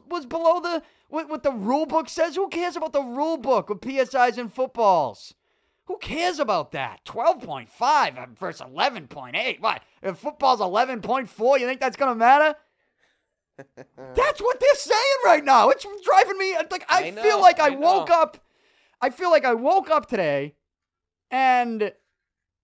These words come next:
Speaker 1: like, I was maybe living the nightmare with the first Deflategate and it wasn't real. And then you go in and you have to check the box score for the Patriots' first four games. You see, no, actually, Tom Brady didn't play those games. Oh, Tom Brady was suspended those games.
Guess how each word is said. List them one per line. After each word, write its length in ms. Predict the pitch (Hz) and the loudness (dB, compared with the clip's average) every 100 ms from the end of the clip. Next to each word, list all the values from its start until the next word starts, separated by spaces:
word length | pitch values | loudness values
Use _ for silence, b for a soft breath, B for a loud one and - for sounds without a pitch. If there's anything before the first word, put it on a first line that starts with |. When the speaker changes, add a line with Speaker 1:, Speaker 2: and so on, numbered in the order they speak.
| _ _ _ | _ _ _
Speaker 1:
like, 240 | 240 240 240 | -4 -4 0
I 140 | 262 | 0
was 180 | 254 220 | 0 -6
maybe 400 | 196 254 294 285 | -6 -6 -4 -6
living 260 | 269 294 277 | -8 -8 -4
the 60 | |
nightmare 380 | 269 294 294 277 | -2 -2 0 -2
with 120 | 269 | -2
the 80 | 262 | -6
first 240 | - 349 320 | -6 -6 -6
Deflategate 360 | 254 220 202 214 | -6 -6 -4 -4
and 60 | |
it 40 | 247 | 0
wasn't 320 | 269 254 254 | 0 0 -4
real. 300 | 381 339 160 | 0 0 0
And 80 | 175 | -4
then 100 | 196 | -8
you 80 | 185 | -4
go 260 | 190 180 | -2 0
in 120 | 196 | -4
and 180 | 247 208 | -6 -8
you 80 | 175 | -6
have 140 | 160 165 | -6 -6
to 80 | 160 | -10
check 240 | 202 - | -12 -12
the 60 | 165 | -6
box 300 | 180 196 - | -4 -4 -6
score 280 | 190 190 | -4 -4
for 100 | 214 | -4
the 60 | 180 | -10
Patriots' 460 | 185 180 190 175 - | -10 -10 -8 -10 -6
first 240 | 196 175 | -6 -6
four 200 | - 190 | -4 -4
games. 300 | 175 190 240 | -4 -8 -10
You 60 | 262 | -14
see, 180 | 262 277 | -16 -4
no, 200 | 311 330 | 0 0
actually, 280 | 247 - 247 | 0 -8 -8
Tom 220 | 226 233 | -4 -4
Brady 180 | 254 262 | -4 -6
didn't 160 | 254 | -8
play 140 | 233 302 | -2 0
those 140 | 226 | 0
games. 240 | 135 101 _ _ _ _ _ _ _ - | -8 -16 _ _ _ _ _ _ _ -4
Oh, 140 | 294 226 | -2 0
Tom 220 | 233 277 | 0 0
Brady 180 | 285 269 | -2 -2
was 200 | 302 285 | -2 -4
suspended 360 | 202 - 151 123 | -10 -10 -10 -8
those 160 | 120 | -12
games. 320 | 123 98 - | -14 -20 -20